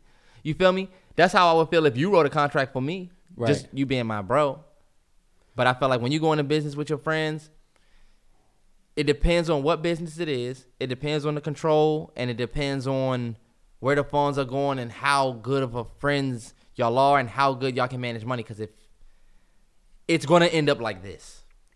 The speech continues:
Speaker 2: Right.
Speaker 1: you know?
Speaker 2: That's true.
Speaker 1: That's why I was like,
Speaker 2: And
Speaker 1: "Mm."
Speaker 2: honestly, it's all about the individual. You know what I'm
Speaker 1: Yeah.
Speaker 2: saying? You can either be Joe or you can be Jay. You know what I'm saying? If you want a good e-, example of somebody who's in business with their friends, it's Jay-Z. Tata,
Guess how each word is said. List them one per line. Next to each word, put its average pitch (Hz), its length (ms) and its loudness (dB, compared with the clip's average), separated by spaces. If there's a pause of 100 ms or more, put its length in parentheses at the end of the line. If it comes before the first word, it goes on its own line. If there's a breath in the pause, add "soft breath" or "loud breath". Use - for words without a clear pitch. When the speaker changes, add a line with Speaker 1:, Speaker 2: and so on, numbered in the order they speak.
(160)
Speaker 2:
Right. 107 280 -2
Speaker 1:
you 131 100 -2
know? 135 180 -2 (920)
Speaker 2:
That's 117 180 -2
true. 110 280 -6
Speaker 1:
That's 175 180 2
why 175 120 2
I 151 40 4
was 139 140 -2
like, 123 240 -2
Speaker 2:
And - 280 0
Speaker 1:
"Mm." - 40 -2
Speaker 2:
honestly, 151 440 0
it's 156 220 -4
all 151 180 4
about 135 240 2
the 120 120 -6
individual. 110 640 -2 (260)
You - 80 0
know 175 60 4
what - 20 4
I'm 165 40 4
Speaker 1:
Yeah. 139 60 0
Speaker 2:
saying? 123 360 -4 (460)
You 156 120 4
can 165 160 6
either 160 120 4
be 143 120 0
Joe 156 220 4
or 170 80 4
you 143 100 0
can 131 100 -2
be 120 100 -2
Jay. 95 340 -6 (420)
You 123 80 -4
know - 0 -
what - 20 -
I'm 117 60 -4
saying? 123 160 -2
If - 20 -10
you 147 80 0
want 156 140 2
a - 20 -2
good 139 160 2
e-, 135 40 2
example 123 520 -2
of 113 200 -4
somebody 117 360 -2
who's 110 320 -4 (500)
in 120 180 -2
business 120 320 -2
with 110 120 -4
their 104 120 -2
friends, 110 460 -6
it's 104 100 -14
Jay-Z. 87 480 -6 (760)
Tata, 127 720 2